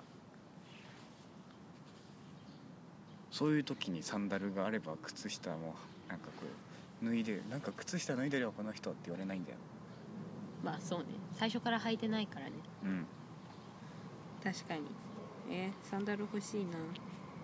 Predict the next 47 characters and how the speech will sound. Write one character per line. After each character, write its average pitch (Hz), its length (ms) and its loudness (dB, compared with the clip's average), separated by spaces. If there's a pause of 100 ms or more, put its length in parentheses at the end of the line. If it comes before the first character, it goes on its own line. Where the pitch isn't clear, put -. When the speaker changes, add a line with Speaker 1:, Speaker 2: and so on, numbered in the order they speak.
(380)
Speaker 1:
う - 20 2
ん。 95 220 6 (960)
な 101 60 2
ん - 20 -4
か、 - 120 -2
二 - 180 -4
つ - 100 -4
と - 80 4
も 95 200 4 (800)
夏 101 240 0
っ 98 100 2
ぽ - 80 0
か - 80 -6
っ - 80 -6
た - 140 0
ね。 - 260 0
Speaker 2:
す - 120 -4
ご 202 120 4
い 202 80 6
夏。 180 460 2 (960)
夏 185 420 2
を。 180 140 6 (480)
Speaker 1:
日 - 140 2
差 117 160 6
し - 180 -2
カ 120 120 4
ッ 117 40 4 (140)
ト - 100 -4
と - 160 -2 (340)
サ - 120 2
ン 190 40 6
ダ - 60 6
ル。 - 40 2
Speaker 2:
そ 180 140 4
う 165 40 6
そ 156 80 2
う。 - 60 0 (920)
そ 202 80 2
う、 196 40 4
も 202 120 4
う - 20 0
最 277 220 4
近 349 260 4
暑 311 260 6
い 392 100 10
か 233 160 6
ら 208 200 6